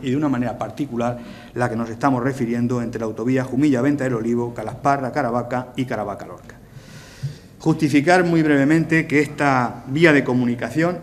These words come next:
es esencial para la región de Murcia. Es esencial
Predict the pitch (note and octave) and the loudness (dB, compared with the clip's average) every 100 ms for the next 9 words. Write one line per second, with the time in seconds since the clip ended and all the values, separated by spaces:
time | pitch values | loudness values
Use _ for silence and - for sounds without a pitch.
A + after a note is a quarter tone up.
0 | - - E3 E3+ - - D3+ C#3+ C#3 C3 | -8 -2 0 -2 -10 -4 0 2 2 0
1 | B2 D#3 E3 D#3 D3 D3 D3 D3+ - - | 0 2 2 2 2 2 4 0 -4 -6
2 | A#2+ A#2 A2 C3+ A2 G#2+ G#2 G2+ - - | -2 -2 -2 -4 -4 -4 -6 -8 -12 -16
3 | - - - - - - - - - E3+ | -20 -20 -20 -20 -20 -20 -20 -10 0 2
4 | F3+ F3+ D3+ E3 F3 F#3+ F#3 - | 4 2 2 6 6 6 2 -10